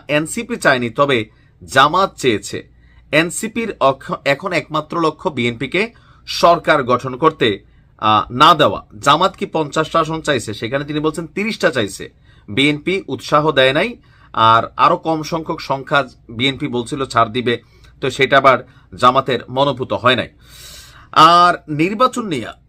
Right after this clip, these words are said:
<coughs> এখানে যে জায়গা থেকে আওয়ামী লীগের প্রশ্নটা আসছে যে জাতীয় পার্টির অফিস ভাঙচুর হলো, তারপরের দিন বিএনপি, জামাত, এনসিপিকে নেতৃত্বে বাসভবনে ডেকেছিলেন ইউনূস, কেন? তো তিনি বললেন যে ঠিকই বলেছেন, সেদিন ইউনূস আমাদের একটি স্পষ্ট বার্তা দিয়েছে, সে বার্তা এক লাইনের,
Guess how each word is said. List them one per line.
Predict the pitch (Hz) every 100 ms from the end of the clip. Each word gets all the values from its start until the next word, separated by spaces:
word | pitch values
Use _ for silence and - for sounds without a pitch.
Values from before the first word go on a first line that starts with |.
| -
<coughs> | - - 135 _ _ _ _ _ _ _ _ _ _ - - -
এখানে | 131 151 151
যে | 135
জায়গা | 135 139 143
থেকে | 160 151
আওয়ামী | 135 127
লীগের | 131 127
প্রশ্নটা | 139 117 135
আসছে | 147 135 -
যে | 151 165 226 _ _ _ _ _ -
জাতীয় | - 147 147 208
পার্টির | 208 196 196
অফিস | 165 135 147
ভাঙচুর | 143 131 131 147
হলো, | 143 139 117 - _
তারপরের | 143 147 156 151
দিন | 147 147
বিএনপি, | 120 131 131 135
জামাত, | 139 135
এনসিপিকে | 135 127 143 147 135
নেতৃত্বে | 120 - 135 143
বাসভবনে | 127 120 120 127 131
ডেকেছিলেন | 123 117 120 135
ইউনূস, | 131 147 180 - - - -
কেন? | 160 139
তো | 107
তিনি | 104 135
বললেন | 135 147 170
যে | 175
ঠিকই | - 143
বলেছেন, | 208 180 147 123 - _ _ _ -
সেদিন | - 156 196
ইউনূস | 156 170 175
আমাদের | 165 165
একটি | 156 156
স্পষ্ট | - 135 135 -
বার্তা | 151 139 139
দিয়েছে, | 151 147 170
সে | -
বার্তা | 117 127 -
এক | 127 -
লাইনের, | 135 180